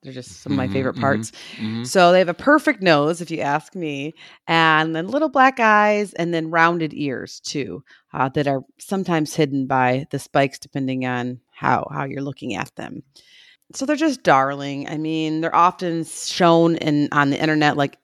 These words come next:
Speaker 1: curled up in balls or
Speaker 2: Mm-hmm.
Speaker 1: partially in balls.
Speaker 2: Mm-hmm.
Speaker 1: And we'll talk about that physiology, uh, uh, a little bit later on. But yeah, they're, they've got cute little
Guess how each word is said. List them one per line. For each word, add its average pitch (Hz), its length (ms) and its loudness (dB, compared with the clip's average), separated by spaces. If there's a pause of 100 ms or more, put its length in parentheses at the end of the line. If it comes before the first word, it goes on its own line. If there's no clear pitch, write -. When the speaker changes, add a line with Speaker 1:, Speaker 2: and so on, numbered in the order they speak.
(140)
Speaker 1:
curled 170 380 -2
up 151 180 2
in 151 100 -2
balls 139 480 4
or 139 60 -2
Speaker 2:
Mm-hmm. 135 140 -2
Speaker 1:
partially 143 340 0
in 139 100 -2
balls. 135 400 2
Speaker 2:
Mm-hmm. - 320 -18
Speaker 1:
And 165 160 0
we'll 180 100 0
talk 156 240 0
about 143 180 -4
that 135 200 -6
physiology, 135 800 -4
uh, 156 380 -2 (160)
uh, 139 180 0
a 113 60 -2
little 151 240 -4
bit 139 80 -6
later 143 300 0
on. 139 240 2
But 147 200 -2 (920)
yeah, 196 220 2
they're, 196 160 0
they've 208 140 -2
got - 240 -6
cute - 240 -4
little 226 340 4